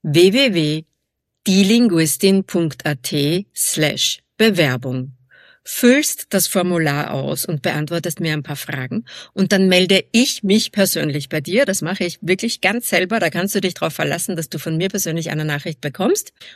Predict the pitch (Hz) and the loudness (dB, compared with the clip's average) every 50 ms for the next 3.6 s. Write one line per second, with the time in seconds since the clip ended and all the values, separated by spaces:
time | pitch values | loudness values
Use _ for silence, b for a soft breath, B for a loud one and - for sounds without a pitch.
0 | B B - 214 208 208 202 185 180 - 196 175 160 160 143 160 139 170 147 147 | B B 4 4 6 6 4 2 2 2 2 2 2 2 0 -2 0 0 0 0
1 | 135 131 147 - 269 294 269 - 202 - - 190 - 151 147 135 - 151 135 151 | 0 0 0 -2 -2 -2 0 -2 -2 -2 -2 -2 -2 -2 -4 -4 -6 -6 -6 -6
2 | 147 139 127 - - - - 196 160 165 139 - - 143 165 156 - - 147 127 | -4 -4 -6 -6 -6 -4 -4 -4 -4 -4 -8 -8 -8 -8 -4 -4 -4 -4 -6 -10
3 | - - - - - 151 - - 233 - - - | -10 -10 -10 -6 -6 -6 -6 -6 -8 -10 -10 -10